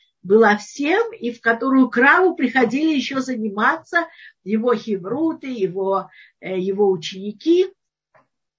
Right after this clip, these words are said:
И жили очень опрятно. И думали о том, как одеться.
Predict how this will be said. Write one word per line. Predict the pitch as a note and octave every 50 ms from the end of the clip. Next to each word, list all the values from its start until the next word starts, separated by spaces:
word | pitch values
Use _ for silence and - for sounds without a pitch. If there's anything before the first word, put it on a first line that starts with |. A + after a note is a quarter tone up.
| _ _ _ _ _ _ _ _ _ _ _ _ _ _ _ _ _ _ _ _ _ _ _ _ _ _
И | - G3
жили | F#3+ G#3 B3 B3 A#3+ A#3+
очень | - - C#4 D#4 D4+ - - C#4 C#4
опрятно. | - - B3 A#3+ A#3 A#3 B3+ _ _ F#3+ F3+ - _ _ _ _ _ _ _ _ _ _ _ _ _ - - - - _ _ _ _
И | - C4+ C#4+
думали | G3+ F#3+ F3+ B3 D4 E4+ G4+ A#4 F#4 D4+ A3 F3+ D#3 D#3 D#3+ D#3+ D#3 - _
о | - F#3+ F#3+ - - _
том, | - D4 D#4+ F4 F4 E4+ - _ _ _ _ _ _ _ _ _
как | - - G3 G3 G#3 - -
одеться. | D4 D4 D4+ B3 A#3 A#3 A3 - - - - A3 G#3+ -